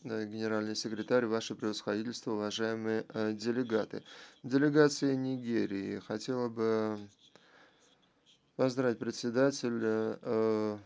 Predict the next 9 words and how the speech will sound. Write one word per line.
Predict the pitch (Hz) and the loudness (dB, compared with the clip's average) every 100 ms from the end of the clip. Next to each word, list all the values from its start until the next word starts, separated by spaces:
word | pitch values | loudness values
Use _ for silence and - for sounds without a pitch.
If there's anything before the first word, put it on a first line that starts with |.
| - _ _ _ _ | -18 _ _ _ _
в | |
связи | - 120 131 | -6 -2 -2
с | 131 | -2
избранием | 117 107 120 123 113 107 107 107 | -4 0 2 2 0 -2 -2 0
на | 113 110 | 2 2
пост | 107 117 - | 2 -2 -2
председателя | 113 110 117 110 117 110 110 107 107 101 101 - | -4 -2 -2 2 4 4 0 2 2 0 -6 -8
этой | 110 - 107 | -6 -4 -4
сессии. | - 110 104 107 104 | -2 0 0 -2 -4